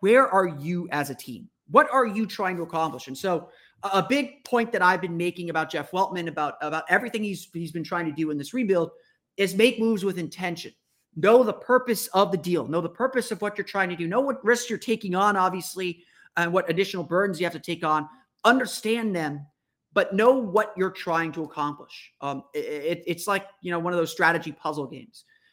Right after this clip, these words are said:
where every move has to have some reasoning behind it, um, to, to ultimately achieve your goal, to reach your goal. Um, obviously, clearing the decks was a move to reset the franchise, to go back into the draft, find young talent,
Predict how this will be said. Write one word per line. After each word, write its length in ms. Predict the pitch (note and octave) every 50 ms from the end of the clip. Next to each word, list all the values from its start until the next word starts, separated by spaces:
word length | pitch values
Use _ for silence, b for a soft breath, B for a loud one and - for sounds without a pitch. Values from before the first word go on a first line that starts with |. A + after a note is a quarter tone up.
| _ _
where 240 | - D#3 - - - -
every 360 | F#3 G#3+ A#3+ A#3+ A3+ B3 A#3+
move 280 | A3 G3+ G3+ G#3 G3+ F#3
has 340 | - E3 F3 F#3 F3+ -
to 60 | - F3
have 400 | D#3 - E3+ E3+ E3+ E3 D#3+ -
some 580 | - - - - G3+ F#3 F#3 F#3+ E3+ E3 D#3
reasoning 540 | D3+ D#3+ E3 F3 E3 F3+ E3 D#3 D3+ D3 C#3+
behind 420 | C#3 D3 - C#3 D#3 D#3 D3+ D3
it, 120 | - - _ _ _ _ -
um, 180 | D#3+ D3 C3+ -
to, 80 | - C#3+
to 180 | - D#3 D3 - - -
ultimately 440 | E3 D#3+ D#3+ E3 E3 - D#3+ D3 D3
achieve 380 | - - - - D#3 D3 B2
your 100 | C3 B2 -
goal, 220 | - E3 D3+ A#2+ -
to 120 | - C#3+
reach 260 | A#2+ C#3+ C#3+ - -
your 100 | - -
goal. 340 | - D#3+ E3+ D#3+ - - b b b b b b b b
Um, 200 | - D#3 D#3 D#3 -
obviously, 380 | - F#3 G3 F#3+ F#3 - A3+ G#3
clearing 300 | - - G3+ F#3 F#3 G3
the 80 | F#3+
decks 460 | D#3 - D#3 D3 D#3 D#3 - - - -
was 300 | - D#3+ D#3 D3+ D3 D3
a 80 | - D#3+
move 280 | D#3 D3 D3+ D#3 D3 D3+
to 140 | - D3+ C#3
reset 420 | B2+ C#3 D3 D3 - F3 E3 E3+
the 60 | E3+
franchise, 520 | D#3+ - D3+ D3 C#3 - D#3 C#3+ D3 C#3+ -
to 60 | C3+
go 100 | B2+ C#3
back 300 | B2+ D3 C#3+ C#3+ D3 -
into 120 | E3+ E3+
the 60 | D3 D#3+
draft, 380 | - D#3 D3 D3+ D3+ D3 b b b b b b _
find 340 | _ - F3+ F3+ F#3 F3+ E3
young 240 | E3+ E3 E3 D#3+
talent, 440 | C#3+ - - D3 D3+ D#3 D#3 D3+ D3